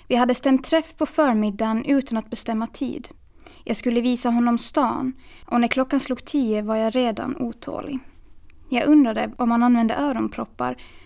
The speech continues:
eller om han hade cyklat iväg ensam, för han kunde omöjligt sova i oljudet. Tio över tio såg jag faster Nadja komma ut från ateljén och hämta posten.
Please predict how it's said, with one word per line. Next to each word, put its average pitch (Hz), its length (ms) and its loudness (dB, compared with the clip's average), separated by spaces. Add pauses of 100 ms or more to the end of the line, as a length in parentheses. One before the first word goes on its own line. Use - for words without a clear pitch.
(140)
eller 233 200 2
om 226 80 2
han 226 120 0
hade 233 180 0
cyklat 247 360 -4
iväg 226 300 -2
ensam, 262 560 2 (300)
för 233 80 0
han 226 160 0
kunde 226 220 0
omöjligt 226 580 0
sova 226 540 -6
i 233 180 -6
oljudet. 220 720 -6 (920)
Tio 311 280 2
över 240 160 0
tio 233 520 -4
såg 220 360 -4
jag 226 100 -6
faster 240 260 -2
Nadja 226 380 0
komma 233 340 0
ut 226 240 -4
från 233 120 -4
ateljén 226 560 -4
och 240 80 -2
hämta 233 240 -2
posten. - 560 -8